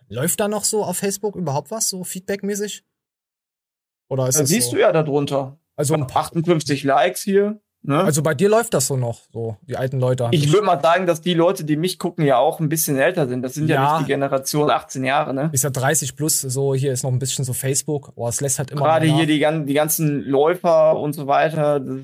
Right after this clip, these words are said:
Speaker 2: ist eher so eine, so eine Gruppe, die dann auch auf, ich meine, ich mach das ja nicht nur auf Facebook, ne? Das
Speaker 1: Ja.
Speaker 2: kommt ja trotzdem noch auf Instagram.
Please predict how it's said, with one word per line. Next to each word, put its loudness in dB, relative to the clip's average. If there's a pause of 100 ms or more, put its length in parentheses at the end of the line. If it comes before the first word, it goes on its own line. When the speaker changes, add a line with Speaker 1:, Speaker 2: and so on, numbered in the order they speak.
(120)
Speaker 2:
ist -20
eher 2
so -8
eine, -2
so -10
eine -6
Gruppe, -6
die 0
dann 2
auch 0
auf, -2 (360)
ich -6
meine, 0
ich -2
mach -2
das -4
ja 0
nicht -4
nur 2
auf -2
Facebook, -4
ne? 0
Das 0
Speaker 1:
Ja. 2
Speaker 2:
kommt 2
ja 0
trotzdem -4
noch 0
auf 0
Instagram. 0